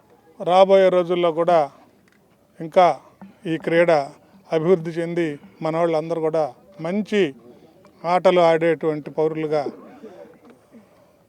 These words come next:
తీర్చిదిద్దే దానికి ప్రయత్నం చేస్తారని నిర్వాహకుల్ని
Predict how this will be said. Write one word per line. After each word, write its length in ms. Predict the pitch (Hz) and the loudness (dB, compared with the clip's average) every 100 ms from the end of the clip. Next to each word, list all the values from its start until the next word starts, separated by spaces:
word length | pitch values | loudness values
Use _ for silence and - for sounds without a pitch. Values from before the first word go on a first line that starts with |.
| - | -6
తీర్చిదిద్దే 760 | 185 - 170 156 143 156 147 139 _ _ _ 147 | -6 -6 -10 -10 -4 -2 -4 -8 _ _ _ -6
దానికి 320 | 160 170 151 | -4 -4 -8
ప్రయత్నం 400 | 139 160 165 175 | -6 -4 -4 -6
చేస్తారని 720 | 156 151 139 - 151 151 143 | -4 -4 -4 -6 -6 -6 -8
నిర్వాహకుల్ని 760 | 135 147 151 151 139 151 151 | -8 -6 -4 -4 -6 -10 -10